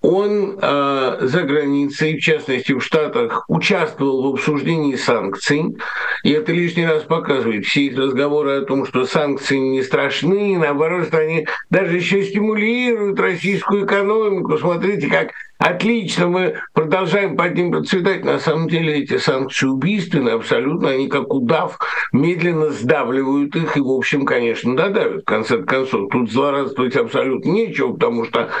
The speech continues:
расплачиваются, как всегда, не власти. Власти себе санкционку найдут. А, как мы знаем, лидер Северной Кореи очень любит швейцарский сыр и менталь,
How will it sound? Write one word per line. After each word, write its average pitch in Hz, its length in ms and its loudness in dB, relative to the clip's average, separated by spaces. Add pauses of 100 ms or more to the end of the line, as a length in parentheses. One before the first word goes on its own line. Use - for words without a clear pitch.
(140)
расплачиваются, 139 800 0
как 127 240 0
всегда, 135 420 2
не 143 140 0
власти. 185 460 -2
Власти 110 440 0
себе 123 420 0 (200)
санкционку 151 800 0
найдут. 170 480 0 (420)
А, 127 280 2
как 135 240 0
мы 143 120 2
знаем, 151 340 0
лидер 147 320 0
Северной 135 440 0
Кореи 147 520 2 (160)
очень 151 340 2
любит 156 280 2
швейцарский 143 680 0
сыр 147 260 0
и 143 40 0
менталь, 139 600 0